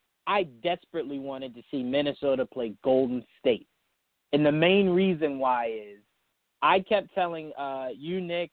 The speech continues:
and, and Joel, uh, 'cause Luke, I haven't been on the show with you, I feel like, in a few weeks. Um, if Kevin Durant wants to make his stamp at being the best player in the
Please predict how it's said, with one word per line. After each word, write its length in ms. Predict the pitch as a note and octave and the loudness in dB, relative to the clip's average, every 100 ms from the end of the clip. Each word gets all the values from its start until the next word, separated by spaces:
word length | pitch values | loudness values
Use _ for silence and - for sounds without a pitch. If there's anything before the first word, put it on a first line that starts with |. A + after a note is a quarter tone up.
| - | -10
and, 240 | C#3+ C#3 | -8 -8
and 260 | C3 C#3 C3 | -8 -8 0
Joel, 600 | C#3+ D3 D3 C3+ C3 B2+ - | 2 4 4 2 0 -6 -12
uh, 360 | B2 A#2+ A#2 A2 G#2+ _ - | -10 -8 -8 -12 -18 _ -8
'cause 120 | D3 B2 | -8 0
Luke, 240 | E3 E3+ | 2 4
I 80 | D#3 | 2
haven't 160 | D#3 | 0
been 100 | D#3 | -4
on 120 | D3+ C3+ | -8 -10
the 60 | |
show 200 | - D#3+ | -8 -6
with 120 | C#3+ | -6
you, 120 | B2+ B2 | -8 -10
I 60 | - | -10
feel 140 | C3+ | -8
like, 200 | B2+ A#2 | -8 -8
in 280 | A#2+ A2+ A2+ | -10 -12 -16
a 80 | - | -16
few 220 | - D4 | -2 0
weeks. 300 | C4 D#4 A3 _ _ _ _ _ _ _ | 4 2 0 _ _ _ _ _ _ _
Um, 640 | C#3+ D3+ C#3+ C#3 C3+ C3 B2 _ _ _ _ _ - | 2 4 4 2 -4 -10 -14 _ _ _ _ _ -10
if 160 | E3+ D3+ - | -8 -8 0
Kevin 320 | A3+ A#3+ B3+ | 0 0 -2
Durant 420 | A3 F#3 E3 - | -2 -4 -6 -10
wants 240 | C#3 D3+ - | -12 -12 -10
to 40 | |
make 220 | D3+ D#3 - | -4 -4 -4
his 160 | D3+ - _ | -8 -8 _
stamp 340 | - D3+ A2+ - _ _ _ _ - | -2 -2 -2 -10 _ _ _ _ -6
at 220 | C3 B2 | -4 2
being 420 | D#3 D3+ D3 C#3 | 4 4 2 -2
the 180 | A#2+ A2+ - _ - | -2 -4 -8 _ 0
best 300 | F#3 G3 - _ _ _ _ _ _ | 2 0 -4 _ _ _ _ _ _
player 520 | F#3 E3+ D#3+ D#3 D#3 D3 | -6 -4 -4 -8 -10 -12
in 220 | C#3 C3+ | -14 -14
the 200 | B2 A#2+ | -12 -14